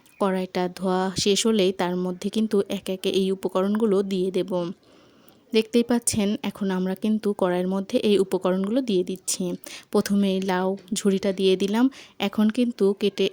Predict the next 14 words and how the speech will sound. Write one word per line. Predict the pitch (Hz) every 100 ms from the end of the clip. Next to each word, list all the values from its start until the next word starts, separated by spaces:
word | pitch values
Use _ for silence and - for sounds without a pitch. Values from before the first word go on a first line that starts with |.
| 202 180
ধুয়ে | 202 196
রাখা | 196 190
ডালটাও | 180 180 175 214
দিয়ে | 226 190
দেবো | 175 175
এর | 175
মধ্যে। | 175 170 - - 175 - - 160 - _ - 175 170 156 _ _ _ _ - _ _ _ - _ - _ - _ _ - - - - - - - -
ডালটা | 214 208 214 226
দেয়া | 190 214 220
হয়ে | 226 240
গেলেই | 254 240 202 -
এর | 196
মধ্যে | 190 185 208
কিন্তু | 220 226 226 208